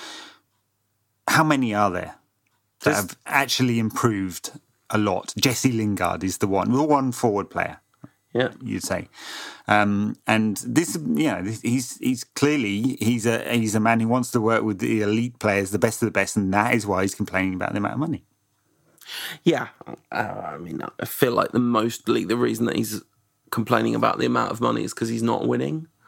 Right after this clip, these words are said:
Speaker 1: Hmm.
Speaker 2: <laughs> And, and, you know, the, the problem for Mourinho isn't Guardiola's City. Like, United fans, as a club, maybe, maybe the football media would shine a kind of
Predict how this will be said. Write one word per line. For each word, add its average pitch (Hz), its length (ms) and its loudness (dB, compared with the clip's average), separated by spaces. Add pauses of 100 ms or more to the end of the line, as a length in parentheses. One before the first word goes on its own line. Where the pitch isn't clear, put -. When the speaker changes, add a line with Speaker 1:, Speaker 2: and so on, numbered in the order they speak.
(200)
Speaker 1:
Hmm. 113 200 2 (200)
Speaker 2:
<laughs> - 200 -2
And, 131 280 2
and, 131 160 2
you 131 80 2
know, 113 260 2 (560)
the, - 160 0 (500)
the 156 100 4
problem 214 400 2
for 165 100 -4
Mourinho 185 360 2
isn't 160 420 0
Guardiola's 131 640 2
City. 107 440 0
Like, 104 400 0 (760)
United 175 600 2
fans, 117 400 2 (140)
as 147 200 2
a 156 60 2
club, 151 200 2
maybe, 202 580 2
maybe 170 600 2
the 123 100 2
football 139 300 0
media 120 360 2
would 110 160 -2
shine 127 380 2
a 123 40 -4
kind 117 260 2
of 117 220 2